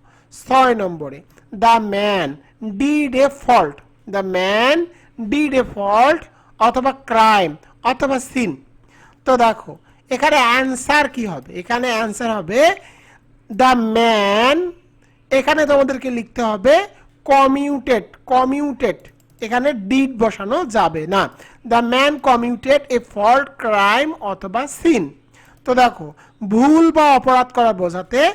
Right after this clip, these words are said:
কমিট বসাতে হয়। তো দেখো, এখানে যেহেতু ডিড আছে, ভার্বের পাস্ট ফর্ম, সুতরাং কমিটের পাস্ট পার্টিসিপল ফর্মও করতে হবে। তো দেখো, কমিটের পাস্ট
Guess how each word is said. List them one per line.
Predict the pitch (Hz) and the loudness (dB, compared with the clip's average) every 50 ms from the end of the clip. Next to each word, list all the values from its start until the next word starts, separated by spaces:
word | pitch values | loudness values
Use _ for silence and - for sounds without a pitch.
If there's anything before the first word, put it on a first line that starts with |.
| - - - _ _ _ _ - 254 | -4 -12 -20 _ _ _ _ 2 4
কমিট | 254 247 247 247 262 277 285 269 220 196 190 | 4 4 4 2 0 -2 -4 -6 -8 -8 -10
বসাতে | 208 185 - 196 170 - - 170 156 156 | -10 -10 -10 -14 -18 -16 -16 -12 -6 -4
হয়। | 180 175 131 - - _ - _ _ _ | -2 -2 -4 -6 -10 _ -20 _ _ _
তো | - 247 269 | -2 0 2
দেখো, | 262 262 262 285 302 294 | 2 2 2 2 2 2
এখানে | 277 302 302 302 294 277 | 2 0 0 -2 -2 -2
যেহেতু | 294 294 240 330 294 226 208 214 | -4 -4 -4 -6 -6 -6 -4 -4
ডিড | 277 285 285 254 277 262 240 | -2 -2 0 0 0 0 -2
আছে, | - - 240 254 294 269 240 | -2 -6 -6 -6 -4 -4 -4
ভার্বের | 226 247 233 233 254 240 240 - | -4 -4 -4 -6 -6 -6 -4 -2
পাস্ট | 233 226 202 - - - | -2 -2 -4 -6 -12 -10
ফর্ম, | - 269 285 269 240 | -6 -6 -4 -4 -6
সুতরাং | 269 - - 240 240 233 220 - 254 | -10 -10 -8 -6 -6 -6 -6 -4 -4
কমিটের | 254 254 262 262 - - 269 247 254 - | -2 -2 -4 -6 -8 -8 -10 -8 -6 -4
পাস্ট | 233 226 220 202 - _ - | -4 -4 -4 -8 -12 _ -12
পার্টিসিপল | 226 214 226 214 - - 233 208 220 214 208 196 _ _ _ _ _ _ - | -10 -10 -10 -12 -12 -10 -10 -8 -8 -8 -10 -12 _ _ _ _ _ _ -8
ফর্মও | - 247 247 240 240 247 247 240 247 | -4 -2 0 0 2 0 0 0 -2
করতে | 240 220 - - 240 226 220 | -4 -6 -6 -6 -6 -6 -6
হবে। | 226 202 233 294 392 480 - - - - _ _ _ - | -4 0 2 2 2 2 -2 -8 -20 -20 _ _ _ -6
তো | 311 285 | -2 0
দেখো, | 285 277 262 262 269 - | 0 0 0 -2 0 2
কমিটের | 285 285 285 302 339 349 320 339 320 311 320 311 - _ _ _ _ _ - 277 | 4 4 4 4 2 0 2 2 2 0 0 -2 -8 _ _ _ _ _ -2 0
পাস্ট | 277 285 294 277 262 - - | 2 4 2 2 0 -2 -8